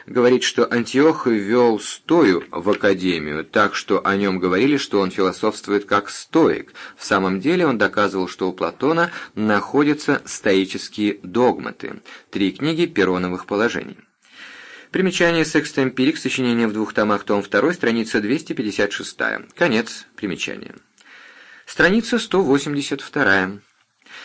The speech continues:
Антиох отверг теорию идей Платона и его учение о знании.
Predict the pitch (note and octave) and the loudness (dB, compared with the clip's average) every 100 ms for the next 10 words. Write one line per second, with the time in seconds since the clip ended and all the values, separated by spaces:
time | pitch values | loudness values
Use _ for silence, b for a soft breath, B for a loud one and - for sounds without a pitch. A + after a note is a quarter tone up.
0 | B - C3 D3+ G3 A#3+ A3+ G#3 F3+ E3 | B 0 0 2 2 2 2 0 2 2
1 | F#3 - - D3 C#3+ C3 B2+ A#2+ B2 A#2+ | 2 -2 2 6 6 6 4 4 2 2
2 | A#2 A2+ D3 F#3 F#3 - A#2+ A2+ A2 G#2+ | 0 2 2 2 0 0 0 2 2 2
3 | - C#3 C#3 C3+ B2+ A2+ A2+ A2 A#2 F#2 | 0 0 2 0 0 -2 -2 0 2 2
4 | D2 A#1+ | 0 -10